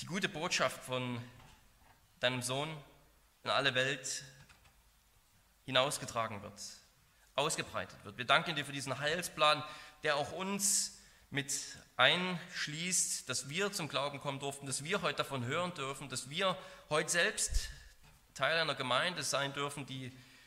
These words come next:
wiederum andere stärkt, für andere betet und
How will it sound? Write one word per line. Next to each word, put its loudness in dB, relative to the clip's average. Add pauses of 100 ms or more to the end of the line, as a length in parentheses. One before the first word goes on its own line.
(180)
wiederum -2
andere -2
stärkt, 2
für 0
andere -4
betet -6
und -6